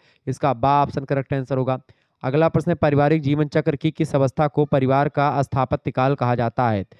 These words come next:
बताएं, फटाफट से आप लोग बताने का प्रयास करेंगे। बताइए,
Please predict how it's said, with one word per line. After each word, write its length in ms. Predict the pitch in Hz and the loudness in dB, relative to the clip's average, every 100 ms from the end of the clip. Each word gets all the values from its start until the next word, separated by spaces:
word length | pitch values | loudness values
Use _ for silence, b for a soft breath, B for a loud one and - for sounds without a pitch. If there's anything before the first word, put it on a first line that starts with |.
| b b | b b
बताएं, 260 | 123 139 123 | -4 -4 -6
फटाफट 320 | 110 139 139 | -12 -16 -16
से 120 | 139 | -14
आप 60 | 147 | -14
लोग 100 | 139 | -12
बताने 280 | 139 135 135 | -10 -8 -6
का 80 | 131 | -4
प्रयास 280 | 131 123 | -4 -4
करेंगे। 400 | - 107 98 92 - _ _ _ _ _ _ _ _ _ _ _ _ | -4 -6 -6 -10 -12 _ _ _ _ _ _ _ _ _ _ _ _
बताइए, 300 | 131 151 139 | -2 0 0